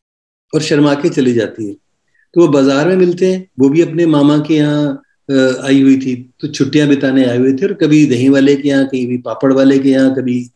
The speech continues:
किसी फेरी वाले के यहाँ ये लोग मिलते हैं। और हर बार जो लड़का है वो, अ, शरारतन उससे पूछता है "तेरी कुड़माई हो गई?" और वो हर बार "धत" कहती है और भाग जाती है।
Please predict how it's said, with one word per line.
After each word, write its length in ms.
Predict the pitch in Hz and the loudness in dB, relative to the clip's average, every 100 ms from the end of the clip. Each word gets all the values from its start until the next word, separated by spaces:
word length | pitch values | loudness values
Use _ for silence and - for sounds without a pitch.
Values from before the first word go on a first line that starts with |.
| _ _ _ | _ _ _
किसी 220 | 127 143 | -8 -4
फेरी 300 | - 127 135 | 0 2 2
वाले 240 | 143 139 139 | 4 4 2
के 100 | 147 | 2
यहाँ 100 | 139 | 2
ये 80 | 139 | 2
लोग 160 | 127 | 2
मिलते 400 | 110 107 - 175 | -2 -8 -4 0
हैं। 280 | 143 165 - _ _ _ | 0 -2 -8 _ _ _
और 120 | 143 135 | -8 -4
हर 180 | 165 | -2
बार 240 | 180 151 139 | 0 0 0
जो 140 | 147 | -2
लड़का 340 | 135 113 165 160 | -2 -4 -4 -4
है 340 | 120 139 - _ _ - | -2 -6 -10 _ _ -4
वो, 280 | 139 147 135 | 2 2 2
अ, 320 | 135 127 123 | 0 -2 -2
शरारतन 520 | 117 135 131 135 165 | -2 -2 0 0 0
उससे 220 | 151 - 147 | 0 -2 -6
पूछता 400 | 135 131 - 151 | -4 -4 -2 0
है 260 | 151 143 | 2 0
"तेरी 460 | - - - 135 139 | -4 -10 -2 0 0
कुड़माई 460 | 139 131 123 131 | 0 0 2 2
हो 120 | 123 120 | 2 2
गई?" 300 | 180 131 - _ _ 151 | 0 0 -6 _ _ -4
और 80 | |
वो 100 | 156 | 0
हर 160 | 135 139 | 0 0
बार 160 | 165 143 | 0 -2
"धत" 300 | 117 131 - | -4 -6 -8
कहती 440 | 170 131 110 135 127 | -8 -6 -4 -2 2
है 140 | 139 | 2
और 120 | 127 - _ 117 | 0 -10 _ -12
भाग 240 | 113 107 | -10 -8
जाती 340 | 104 87 117 | -10 -12 -14
है। 60 | 101 | -14